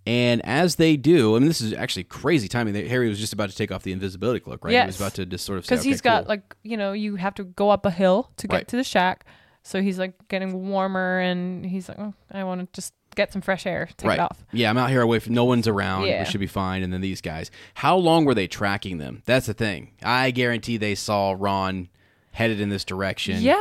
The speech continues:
Speaker 2: and what are the
Speaker 1: because
Speaker 2: chances that they are talking still about Buckbeak while they're walking up the hill?
Speaker 1: Right.
Speaker 2: And Hagrid and stuff. Like, it feels very much like they did that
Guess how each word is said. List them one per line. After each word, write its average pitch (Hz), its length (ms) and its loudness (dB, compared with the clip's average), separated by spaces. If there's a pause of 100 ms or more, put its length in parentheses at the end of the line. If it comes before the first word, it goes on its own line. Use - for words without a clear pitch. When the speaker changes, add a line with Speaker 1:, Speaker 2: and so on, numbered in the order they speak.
(120)
Speaker 2:
and 233 260 4
what 277 120 6
are 339 60 4
the 269 100 0
Speaker 1:
because - 120 -6
Speaker 2:
chances 285 540 -2
that 226 240 -2
they 220 160 2
are 220 140 2
talking 202 520 -2
still 208 240 -4
about 185 280 -2
Buckbeak 180 420 -4 (240)
while 202 580 2
they're 185 200 -4
walking 180 440 -6
up - 140 -12
the 180 120 -12
hill? 170 440 -8
Speaker 1:
Right. 180 300 -6
Speaker 2:
And 175 280 -8 (320)
Hagrid 180 380 -4
and 190 160 -10
stuff. 180 240 -10
Like, 196 260 -10 (300)
it 240 140 -4
feels 269 360 2
very 202 520 0
much 185 320 -4
like 185 180 -6
they 180 140 -8
did 175 300 -10
that - 140 -4